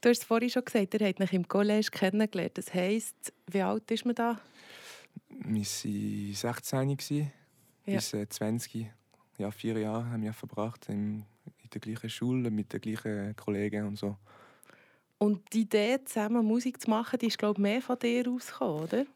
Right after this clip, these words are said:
Speaker 2: Ja, ich habe immer Musik gespielt in meinem Leben. Und als ich etwa zwanzig gsi bin, habe ich ein, äh, Solo-Projekt angefangen. Und ich hatte so kleine Konzerte gehabt in, in Bars, in Freiburg, im Popü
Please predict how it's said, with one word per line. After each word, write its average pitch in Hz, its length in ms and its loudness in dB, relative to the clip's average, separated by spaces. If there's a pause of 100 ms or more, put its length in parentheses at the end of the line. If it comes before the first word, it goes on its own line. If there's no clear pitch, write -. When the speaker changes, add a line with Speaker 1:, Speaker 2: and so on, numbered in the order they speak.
(100)
Speaker 2:
Ja, 135 340 4
ich 139 120 2
habe 127 220 0
immer 143 200 2
Musik 143 360 2
gespielt 143 480 0
in 131 160 0
meinem 127 140 4
Leben. 139 320 4
Und 110 500 -2
als 110 200 2
ich 113 80 2
etwa 110 280 -2
zwanzig 117 460 -2
gsi 123 200 -2
bin, 123 140 0
habe 120 200 4
ich 107 220 -2
ein, 104 80 -2
äh, 104 100 -4
Solo-Projekt 123 760 0
angefangen. 127 580 -2 (600)
Und 104 200 -2
ich 107 100 0
hatte 110 160 -4
so 110 220 -2
kleine 117 340 2
Konzerte 113 540 -4
gehabt 113 300 -2
in, 104 460 -4 (200)
in 104 180 -4
Bars, 107 360 -4
in - 40 -18
Freiburg, 113 420 -6
im 107 140 -2
Popü 127 380 -4